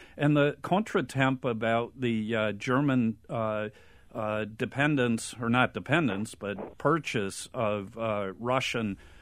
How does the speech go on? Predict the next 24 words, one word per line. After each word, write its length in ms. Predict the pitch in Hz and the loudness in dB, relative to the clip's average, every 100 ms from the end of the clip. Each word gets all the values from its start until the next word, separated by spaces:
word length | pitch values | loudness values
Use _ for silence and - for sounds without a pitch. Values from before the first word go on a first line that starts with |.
| - | -12
fossil 500 | - 131 143 - 127 | 2 2 2 0 -2
fuels 560 | 101 127 120 101 101 - | 0 0 2 0 -6 -6
and 120 | 110 | -6
especially 680 | 98 - - 123 - 123 107 | -6 -6 -2 -2 -2 -6 -6
gas, 580 | 95 117 131 135 104 - - | -2 2 4 4 2 -4 -4
I 120 | 117 | -2
think 260 | 120 120 | 0 0
illustrates 680 | 120 175 175 - 95 87 - | 0 0 0 -2 -6 -6 -12
this. 260 | - 101 - | -16 -16 -8
I 80 | 123 | 2
think 180 | 165 147 | 2 2
the 80 | |
Germans 640 | 120 139 135 151 139 127 - - - - | -2 2 4 4 2 0 -4 -18 -20 -10
don't 340 | 127 131 202 - | 4 4 4 4
like 340 | 135 127 131 | 4 4 2
what 200 | 143 123 | -2 -2
the 80 | 117 | -4
Putin 400 | 110 147 - 123 | -4 -4 -2 0
government 640 | 117 117 123 120 117 113 | 2 2 2 0 0 -2
is 240 | 113 101 - | -6 -8 -6
doing, 400 | 123 123 120 110 | -4 -2 -2 -2
especially 760 | 101 - 131 117 - 120 107 | -6 -2 -2 0 -4 -2 -2
in 140 | 95 98 | 0 2
Ukraine. 600 | 175 - 123 98 95 | 0 0 -2 0 -2